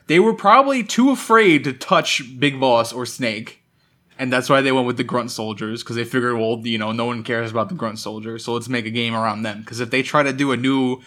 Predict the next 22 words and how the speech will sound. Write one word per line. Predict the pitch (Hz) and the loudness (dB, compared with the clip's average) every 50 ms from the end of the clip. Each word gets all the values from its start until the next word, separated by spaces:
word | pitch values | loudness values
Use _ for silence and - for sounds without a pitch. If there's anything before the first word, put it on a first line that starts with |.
| - - - _ | -20 -20 -6 _
Big | - 151 143 139 | 0 0 0 2
Boss | 131 135 120 123 120 - | 0 0 0 0 0 -4
storyline | - 127 113 110 110 113 113 110 107 107 107 107 107 107 107 107 | -4 -4 -4 -4 -4 -4 -4 -4 -6 -6 -8 -10 -10 -12 -12 -10
or | 110 110 107 110 | -8 -6 -4 -4
anything, | 113 117 113 110 113 113 110 - - - - _ _ _ _ _ _ _ _ _ _ _ _ 147 | -4 -4 -6 -6 -8 -8 -10 -10 -14 -20 -20 _ _ _ _ _ _ _ _ _ _ _ _ -2
before | 147 170 170 - 208 233 233 | 0 0 2 4 2 2 2
this | 233 220 233 | 2 -2 -2
announcement, | 208 160 160 175 185 180 - 220 220 - - | 0 2 2 2 0 0 -2 -2 -4 -4 -8
my | 120 120 123 120 123 135 165 196 | -12 -8 -2 0 2 2 2 2
bet | 185 165 165 220 240 269 277 - - - _ _ - | 0 0 2 4 4 4 2 0 -6 -12 _ _ -8
would | 131 135 147 147 | -2 -2 0 0
have | 139 131 | 2 2
been | 151 151 | 2 2
that | 143 127 113 | 2 0 0
they | 127 127 127 | 0 0 2
would | 131 131 | 2 0
have | 127 117 | -2 -2
remade | 117 123 120 120 117 113 113 107 | -2 -2 0 0 0 -2 -2 -4
the | 110 | -6
original | 104 107 113 117 110 107 104 | -6 -4 -4 -6 -6 -6 -8
Metal | 107 107 107 107 110 | -8 -8 -8 -8 -8
Gear. | 110 71 - - - | -10 -10 -12 -14 -16